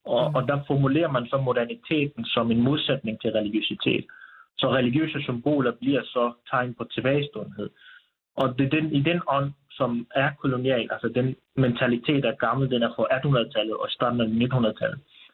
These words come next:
Speaker 1: Men den fortsætter så i nyere version. I tidligere tider, så mente man, at nogle mennesker var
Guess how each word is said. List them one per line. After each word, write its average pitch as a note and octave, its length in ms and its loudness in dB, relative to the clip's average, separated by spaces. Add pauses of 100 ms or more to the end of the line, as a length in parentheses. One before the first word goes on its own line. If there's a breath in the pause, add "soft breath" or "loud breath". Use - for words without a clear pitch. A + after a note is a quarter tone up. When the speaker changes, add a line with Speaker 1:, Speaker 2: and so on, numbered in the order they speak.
(160)
Speaker 1:
Men C#3 140 4
den D3 160 2
fortsætter D#3 460 0
så B2+ 120 -2
i B2+ 120 -2
nyere C#3+ 280 2
version. A#2 360 -6 (640 soft breath)
I C#3 160 -2
tidligere F3+ 360 2
tider, D3+ 280 0
så D3 100 0
mente D3 240 2
man, C3+ 140 0 (100)
at B2+ 140 -4
nogle D3+ 220 2
mennesker C3+ 440 0
var A2+ 180 -2